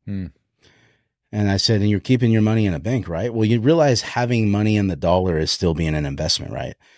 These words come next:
Speaker 1: Hmm.
Speaker 2: And that investment hasn't been doing so good lately. In fact, if they keep doing what they're doing at the Federal Reserve, that investment is gonna keep going down."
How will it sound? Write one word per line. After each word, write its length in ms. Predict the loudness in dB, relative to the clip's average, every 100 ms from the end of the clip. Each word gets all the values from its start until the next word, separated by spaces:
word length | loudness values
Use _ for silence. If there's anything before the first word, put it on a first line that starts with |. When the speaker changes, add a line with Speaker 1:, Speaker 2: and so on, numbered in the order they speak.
| _
Speaker 1:
Hmm. 160 | -8 0
Speaker 2:
And 100 | 4
that 160 | 4 4
investment 420 | 2 2 2 2
hasn't 240 | 0 0
been 140 | -4 -2
doing 220 | -2 -2
so 160 | -4
good 160 | -8 -8
lately. 280 | -8 -8 -8
In 120 | -8
fact, 280 | -2 -2 -2
if 80 | -6
they 120 | -6
keep 320 | -2 -2 2
doing 240 | 4 4
what 120 | 4 2
they're 120 | -2
doing 280 | 0 0 0
at 100 | -4
the 100 | -4
Federal 220 | -2 0
Reserve, 460 | -2 2 4 2 0 -20 _ _ _
that 440 | -10 0 2 2 0
investment 440 | 2 4 2 2
is 80 | 0
gonna 160 | -2 -4
keep 180 | -8 -6
going 240 | -8 -8
down." 380 | -8 -8 -10 -14